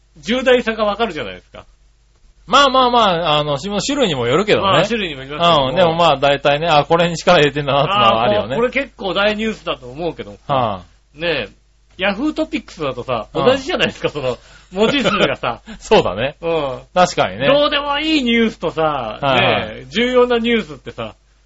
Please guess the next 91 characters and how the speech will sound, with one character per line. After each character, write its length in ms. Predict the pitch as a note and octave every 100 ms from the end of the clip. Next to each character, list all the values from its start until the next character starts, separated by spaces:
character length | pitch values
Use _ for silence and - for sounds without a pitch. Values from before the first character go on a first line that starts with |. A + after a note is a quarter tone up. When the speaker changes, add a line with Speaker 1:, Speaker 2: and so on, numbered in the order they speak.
| _ _ _
Speaker 1:
結 160 | G3 F#3
局 720 | A#3 A3 A3+ G#3+ G3+ G3+ F#3+
ね、 320 | A3+ F#3+ A#2 -
Speaker 2:
う 100 | D#3
ん。 20 |
Speaker 1:
そ 100 | A#3+
ん 120 | C4+
な 120 | C4+ C4
に、 380 | B3 A#3+ G3 - _ _ _
あ 160 | F3+ F#3+
の、 320 | F3+ E3 D#3
Speaker 2:
ま 80 | D#3+
た 80 | D#3+
入 80 | E3+
れ 80 |
替 80 | A3
わ 80 | A#3+
り 60 | A#3
も 100 | F#3+
激 180 | A3
し 120 | A3 A3+
い 40 |
し 100 | -
ね、 120 | A3+
Speaker 1:
入 140 | A#3 G#3+
れ 40 |
替 60 | E3
わ 80 | C#3+
り 60 |
激 80 | C#3
し 40 |
い 40 | C3
し 60 |
ね。 0 |
Speaker 2:
時 40 | D3
間 40 |
に 60 | E3+
よ 60 |
っ 100 | F#3+
て 80 | G3
ね。 320 | D3+ C3+ A2
Speaker 1:
う 40 | A#2+
ん。 420 | C3+ A#2 G#2 F#2+
Speaker 2:
う 20 |
ん。 20 | F2+
Speaker 1:
え、 80 | G3+
こ 200 | - D4
れ 100 | A4
も 200 | C4+ -
う 20 |
な 120 | D#3+
く 80 | -
な 100 | F#3+
っ 60 | F#3+
ち 120 | C4
ゃ 40 |
う 40 | G3
の？ 120 | C3+
み 80 | A2+
た 80 | A2+
い 20 |
な 60 |
の 60 | A#2
あ 40 |
る 80 | A#2
し。 80 | -
Speaker 2:
は 80 | C#3+
い 40 | B2+ A2+
は 240 | A2 F#2+ E2+ - _
い。 60 | A3+
Speaker 1:
い 40 |
つ 80 | G#3
ま 100 | G3+
で 60 | G3
経 100 | B3
っ 80 | C4
て 120 | D4+
も 100 | B3
な 100 | A3
ん 60 | A3
か 100 | G#3
ラ 100 | G#3
ン 80 | G#3
キ 140 | A3
ン 80 | G#3+
グ 120 | G3+
二 160 | G3 A3+
位 40 |
と 100 | G#3
か 100 | F3
に 140 | D#3